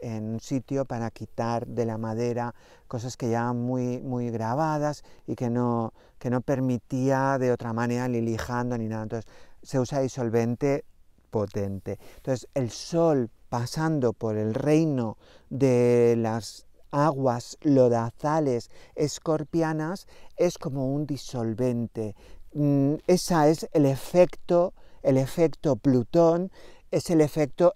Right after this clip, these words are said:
Escorpio, no es otra cosa. Entonces, no entremos en dramas. Ya os he dicho que el, la banda sonora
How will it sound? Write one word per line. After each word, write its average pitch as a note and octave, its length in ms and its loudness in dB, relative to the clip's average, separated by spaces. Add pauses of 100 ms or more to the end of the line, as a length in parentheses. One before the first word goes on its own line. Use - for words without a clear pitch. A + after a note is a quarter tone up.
Escorpio, G2+ 1000 -6 (340)
no D3 180 4
es G#3 140 0
otra A#2+ 280 -2
cosa. - 500 -12
Entonces, B2 480 -2 (220)
no D3+ 140 2
entremos G#3+ 760 0
en B2 220 -2
dramas. G#2 500 -2
Ya C3+ 180 0
os F3 100 -4
he F3+ 60 -2
dicho D#3+ 320 0
que A#2+ 340 -2
el, A2+ 760 0 (480)
la C3 160 4
banda A3+ 300 2
sonora F#3 520 -2